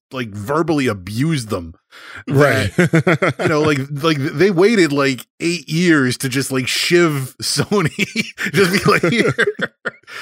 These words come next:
Speaker 1: Like, and it's gonna be fascinating to see what, what, what Sony does in response because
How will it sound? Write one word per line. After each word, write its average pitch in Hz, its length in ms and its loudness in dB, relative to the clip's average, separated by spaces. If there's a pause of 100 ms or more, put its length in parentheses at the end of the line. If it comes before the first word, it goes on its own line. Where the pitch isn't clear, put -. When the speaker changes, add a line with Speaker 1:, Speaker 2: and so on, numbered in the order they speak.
(120)
Speaker 1:
Like, 147 380 -4
and 170 400 -4
it's 180 240 -2
gonna 220 160 2
be 214 140 -2
fascinating 160 560 -2
to 131 80 -6
see 139 200 -2
what, 131 180 -6
what, 147 180 -6
what 147 140 -4
Sony 147 260 -4
does 139 140 -2
in 135 80 -6
response 131 400 -6
because 110 480 -8